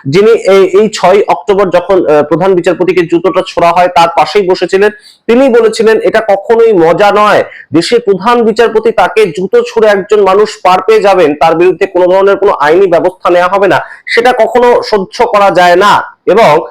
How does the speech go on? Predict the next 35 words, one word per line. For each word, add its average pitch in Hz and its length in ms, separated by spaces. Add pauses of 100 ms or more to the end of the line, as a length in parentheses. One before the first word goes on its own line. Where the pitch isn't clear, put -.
(120)
সমস্ত 247 680
জাস্টিসরাই 170 640
কিন্তু 202 220
একই 175 280
কথা 196 240
বলেছিলেন। 127 440 (320)
তার 208 220
পরবর্তীতেও 214 600
আমরা 190 260
এখনো 220 420
পর্যন্ত 185 500
যা 151 160 (100)
খবর 160 240
পাই, 175 260 (260)
সেটা 175 240
কিন্তু 170 300
রাকেশ 180 360
কিশোর, 202 400
তিনি - 300 (240)
কোনোভাবেই 185 500
কোনো, 175 200
আহ, 143 240
শাস্তির 165 440
মুখোমুখি 170 380
তাকে 165 260
হতে 156 140
হয়নি। 170 220
দিল্লি 170 260
পুলিশ 190 240
তাকে 185 180
ধরেছিল 196 380
ঘটনার 165 360
দিন, 208 140
কিন্তু - 460
এক 190 200